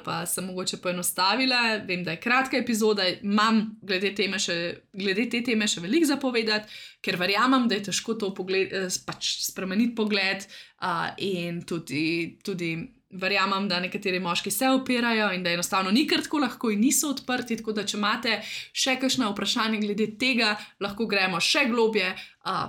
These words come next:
pa lahko naredimo vmes tudi kakšno raziskavico, karkoli, itak mi je ta tema ful zanimiva, tako da,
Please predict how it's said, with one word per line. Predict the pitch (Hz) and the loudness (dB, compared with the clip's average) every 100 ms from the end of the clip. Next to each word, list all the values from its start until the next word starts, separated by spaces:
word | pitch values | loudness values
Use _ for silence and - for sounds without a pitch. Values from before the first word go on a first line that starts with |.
| - - | -6 -4
pa | 165 135 175 | -2 0 -2
lahko | 180 220 | -2 -2
naredimo | 196 202 208 | 0 2 2
vmes | 185 180 175 | 2 -2 -4
tudi | - | -6
kakšno | 180 190 | -6 -4
raziskavico, | 190 190 - 254 226 226 208 190 | -2 -2 0 0 2 2 0 0
karkoli, | 254 214 220 175 175 208 | 0 0 0 0 0 0
itak | 226 208 | -2 -4
mi | |
je | 180 | -8
ta | 180 | -6
tema | 175 - | -6 -8
ful | - 311 262 | 0 2 4
zanimiva, | 262 226 226 185 | 6 4 4 0
tako | - 190 | -2 -2
da, | 185 | 0